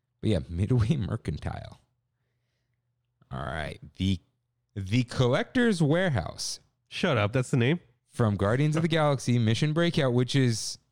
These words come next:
Speaker 1: also in the Collector's
Speaker 2: <laughs> Yeah.
Speaker 1: Warehouse.
Speaker 2: Yeah.
Speaker 1: Uh, I'm pretty sure this w-, was Tower of Terror Eisner era.
Speaker 2: Oh, the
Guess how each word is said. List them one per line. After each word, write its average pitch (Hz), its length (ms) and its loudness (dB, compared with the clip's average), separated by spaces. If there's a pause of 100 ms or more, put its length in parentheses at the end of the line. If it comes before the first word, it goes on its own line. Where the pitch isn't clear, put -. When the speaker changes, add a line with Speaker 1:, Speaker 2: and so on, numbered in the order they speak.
(140)
Speaker 1:
also 131 540 2
in 147 260 2
the 160 100 2
Collector's 170 540 0
Speaker 2:
<laughs> - 20 -4
Yeah. 165 60 2
Speaker 1:
Warehouse. 202 680 2 (100)
Speaker 2:
Yeah. 220 100 -6 (1400)
Speaker 1:
Uh, 139 440 2 (440)
I'm 151 300 0
pretty 370 280 0
sure 240 240 2
this 185 220 0
w-, 175 160 0 (260)
was 135 180 0
Tower 262 300 0
of 233 80 0
Terror 175 300 2
Eisner 139 380 2
era. 160 340 4 (600)
Speaker 2:
Oh, 131 260 2 (500)
the 117 180 0